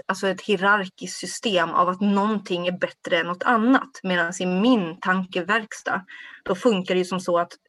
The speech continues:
perspektiv, det är olika perspektiv, olika energier. Astrologi är ett perspektiv, vetenskapen är ett perspektiv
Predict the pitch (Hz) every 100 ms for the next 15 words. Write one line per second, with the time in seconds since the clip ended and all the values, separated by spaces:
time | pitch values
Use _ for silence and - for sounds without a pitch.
0 | _ - 190 202 190 - 214 185 - 269
1 | 202 202 196 - - 190 - - 226 202
2 | 180 202 - - - 311 233 196 185 -
3 | 185 180 180 - 220 214 - 196 220 175
4 | 170 202 220 - 247 254 208 247 262 226
5 | - 240 - 220 - - 214 - 226 214
6 | - 185 - 220 233 233 220 214 - -
7 | 226 220 - - -